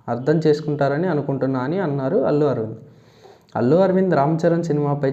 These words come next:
చేసిన వ్యాఖ్యలు అది డైరెక్ట్గా కాకపోయినా ఇండైరెక్ట్గా అయినా సరే మెగా ఫ్యాన్స్ని బాగా హర్ట్ చేశాయి. అయితే మిగతా వ్యవహారాలు ఎలా ఉన్నా ఏదైనా ఇలాంటి ఇష్యూ మొదలవుతున్న టైంలో అల్లు అరవింద్ తెలివిగా డీల్ చేస్తారు.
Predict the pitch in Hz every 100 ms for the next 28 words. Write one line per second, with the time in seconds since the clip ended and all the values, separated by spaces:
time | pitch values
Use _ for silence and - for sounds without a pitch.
0 | 139 135 127 120 110 113 139 120 120 -
1 | - 143 139 120 127 143 151 160 135 135
2 | 135 139 160 180 131 160 175 170 165 165
3 | 156 156 160 131 113 117 139 120 147 147
4 | 147 147 143 117 147 151 131 - 117 110
5 | 101 - - - - _ 175 185 214 165
6 | 143 156 196 196 185 185 180 175 170 135
7 | 147 156 147 135 151 127 127 147 151 160
8 | 135 135 131 131 120 123 123 - 175 156
9 | 143 147 147 139 135 131 127 147 123 113
10 | - 117 127 160 165 170 170 143 135 147
11 | 170 147 135 127 117 110 104